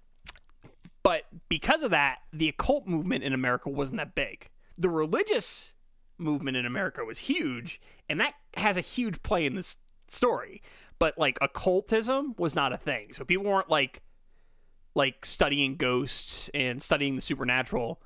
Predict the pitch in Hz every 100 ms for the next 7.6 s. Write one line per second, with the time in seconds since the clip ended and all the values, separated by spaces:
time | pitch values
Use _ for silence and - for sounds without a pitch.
0 | - - - - - - 156 160 156 147
1 | 156 139 - 156 180 185 180 175 160 -
2 | - - - - - 156 175 233 311 202
3 | 170 196 147 127 127 131 - - - -
4 | _ - - - - - 220 233 277 233
5 | 226 208 185 - 156 156 175 175 165 147
6 | 143 123 117 120 - - 156 139 147 165
7 | 139 - 139 120 113